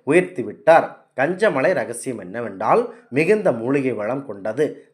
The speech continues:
கஞ்சமலை தங்கம், இரும்பு, தாமரை ஆகியவற்றால் கலவை கஞ்சம். இங்கு உயர்தர இரும்பு படிவம் ஏராளமாக உள்ளது. எளிதில் துருப்பிடிக்காத கஞ்சமலை இரும்பை கொண்டுதான் மாவீரன் அலெக்சாண்டரின் வாள் செய்யப்பட்டது என்று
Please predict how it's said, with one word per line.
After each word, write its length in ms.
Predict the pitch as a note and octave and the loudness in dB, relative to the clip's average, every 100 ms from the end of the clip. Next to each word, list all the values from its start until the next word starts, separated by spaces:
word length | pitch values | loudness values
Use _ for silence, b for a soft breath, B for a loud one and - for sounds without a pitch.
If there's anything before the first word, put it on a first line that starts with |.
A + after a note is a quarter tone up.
| C3 | 0
கஞ்சமலை 600 | D#3+ F#3+ G3+ B2 C3+ - | 0 2 -2 0 -6 -4
தங்கம், 460 | A2+ C3 C3+ D3 | -6 -4 -4 -4
இரும்பு, 440 | A2+ A#2 A#2 C3 C#3+ | -4 -6 -4 -6 -6
தாமரை 540 | G#2+ G#2+ D3 C3 B2 | -4 -2 -2 -2 -2
ஆகியவற்றால் 680 | C3+ A2+ A#2 G#2+ - C3+ A#2+ | -2 -2 -6 -10 -6 -6 -4
கலவை 340 | A2 A2+ C3 | -4 -2 -2
கஞ்சம். 580 | C#3+ G#2+ G2+ G2 D#3 C3+ B B - | -4 -8 -10 0 2 2 B B -2
இங்கு 340 | E3 G#3 E3+ | 0 2 2
உயர்தர 560 | A#2 E3 C#3 C3+ C#3 A2 | 4 4 6 4 4 2
இரும்பு 400 | B2+ C3+ D3+ - | 0 0 -2 -4
படிவம் 400 | A#2 A#2+ D3+ C3 | -2 0 -2 0
ஏராளமாக 580 | A#2 C#3+ B2+ G2 A#2+ | 4 4 4 0 -2
உள்ளது. 520 | F#3 A2+ G#2+ C#3+ F3+ B B _ | -2 -2 -2 0 -2 B B _
எளிதில் 560 | B2 F3+ A3+ G#3 A3+ | 6 8 10 8 6
துருப்பிடிக்காத 1080 | - D3 E3+ - C#3 A#2+ B2 A2+ A2+ E3 B3+ C4+ B - | 4 2 2 0 0 0 0 2 6 6 6 2 B 2
கஞ்சமலை 480 | C#3+ F3+ G#3 G3 F#3 | 4 4 2 2 2
இரும்பை 320 | C3+ C3+ C#3 | 2 2 0
கொண்டுதான் 640 | C#3 A2 G#2+ A2 D#3 B3+ B B | -2 -6 -2 4 4 2 B B
மாவீரன் 580 | - C3+ F3+ G3+ D#3 F#3 | 0 8 10 10 6 2
அலெக்சாண்டரின் 880 | A2+ A#2 D#3+ C#3 B2 G#2+ G2 C3+ F3 | 0 0 0 0 -4 -4 -4 -4 -4
வாள் 220 | G#2+ C3 | -4 -6
செய்யப்பட்டது 680 | D3 G#2+ A#2+ - G#2 B2 G#2 | -6 -10 -8 -8 -10 -8 -8
என்று 540 | G2 F#2+ C3 G3+ A#3+ | -10 -4 2 2 0